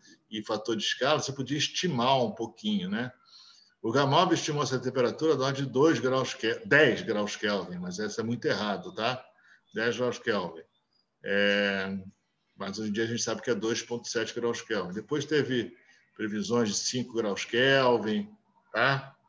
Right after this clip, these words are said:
Mas era tudo em volta por aí, tá? Porque, é, sabendo o H zero, a gente tem mais ou menos uma previsão de como o universo se expande e a gente pode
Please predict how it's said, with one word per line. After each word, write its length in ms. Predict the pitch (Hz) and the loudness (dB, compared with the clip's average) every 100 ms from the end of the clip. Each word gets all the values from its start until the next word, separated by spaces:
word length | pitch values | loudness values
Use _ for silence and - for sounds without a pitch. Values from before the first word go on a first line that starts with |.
| _ _ _ _ _ | _ _ _ _ _
Mas 120 | 127 156 | 4 6
era 160 | 214 | 6
tudo 180 | 214 269 | 4 2
em 80 | 269 | 4
volta 340 | 202 226 233 | 6 6 6
por 240 | - 247 233 | 4 4 6
aí, 320 | 196 117 95 | 6 4 0
tá? 420 | 123 139 175 - - _ - | 0 2 2 -4 -16 _ -12
Porque, 880 | 110 - 127 123 123 120 120 117 117 113 | -12 -6 2 4 6 4 4 0 -4 -8
é, 360 | 107 104 101 101 - - | -4 -2 -2 -4 -10 -6
sabendo 680 | 131 117 101 170 214 185 180 - 156 | 0 0 4 4 4 4 2 0 -6
o 280 | 135 117 113 | -4 -2 0
H 280 | 113 113 | 2 2
zero, 640 | 95 113 156 147 101 92 90 _ _ _ _ _ | 2 6 8 8 4 -2 -8 _ _ _ _ _
a 100 | 101 | -4
gente 180 | 107 113 | -4 -2
tem 140 | 135 | -2
mais 180 | 131 123 | 0 0
ou 40 | 120 | -2
menos 220 | 127 120 | -2 -2
uma 100 | 120 | -4
previsão 560 | 123 123 101 123 135 131 | -2 -4 -2 -2 0 -2
de 180 | 110 | -6
como 480 | 120 - 139 160 143 | -10 -2 2 2 0
o 100 | 127 | -2
universo 840 | 127 113 98 110 110 101 - 95 - _ _ _ _ _ | -2 -2 0 0 0 -2 -6 -10 -12 _ _ _ _ _
se 240 | - - 110 | -12 -8 -4
expande 840 | - - 127 165 147 104 95 87 - _ _ 117 | -6 -4 0 2 2 0 -4 -10 -14 _ _ -8
e 100 | 113 | -6
a 60 | |
gente 240 | 107 120 - | -4 -6 -4
pode 380 | 131 139 139 | 2 2 0